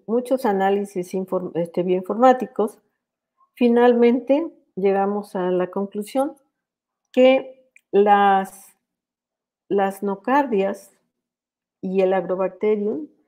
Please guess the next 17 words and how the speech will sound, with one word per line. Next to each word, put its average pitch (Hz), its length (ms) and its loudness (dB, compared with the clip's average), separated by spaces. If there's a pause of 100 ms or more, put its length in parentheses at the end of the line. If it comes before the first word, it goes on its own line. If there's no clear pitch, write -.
(560)
son 240 580 0
los 190 300 -4
que 190 260 -6
producen 196 640 -8
esos, 190 640 -12 (340)
esas, 190 420 -8
este, 156 680 -12 (420)
esa 220 180 0
es 262 120 -4
una 202 140 -2
hipótesis, 156 600 -8
¿eh? 202 200 -6 (960)
Ese, 233 640 0
ese 214 340 2
engrosamiento 185 800 -4
de 175 140 -2
las, 165 800 -8